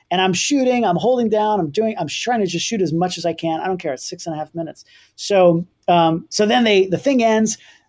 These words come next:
They, they start to wheel everything off. I grab my two cameras off and I look and I, I, I, you know, I saw a couple of frames at the end 'cause I fired it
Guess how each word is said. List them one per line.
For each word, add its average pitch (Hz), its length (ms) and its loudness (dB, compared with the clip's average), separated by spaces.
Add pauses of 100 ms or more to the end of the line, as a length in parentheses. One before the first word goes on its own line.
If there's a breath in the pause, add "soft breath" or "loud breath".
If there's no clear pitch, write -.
They, 175 360 0
they 170 100 2
start 226 240 2
to 202 60 2
wheel 220 240 4
everything 185 300 2
off. 180 320 2
I 151 80 -2
grab 202 280 2
my 202 100 2
two 190 160 -4
cameras 190 400 0
off 160 220 0
and 160 80 -2
I 165 60 2
look 233 420 0
and 185 120 0
I, 175 300 2
I, 165 100 -2 (160)
I, 160 160 -4 (380)
you 220 140 -4
know, 185 60 2
I 160 80 0
saw 208 320 0
a 190 80 -2
couple 196 220 -2
of 202 80 -6
frames 180 280 0
at 160 80 -2
the 165 160 -2
end 247 240 -2
'cause 165 100 -2
I 180 80 0
fired 185 380 2
it 170 160 0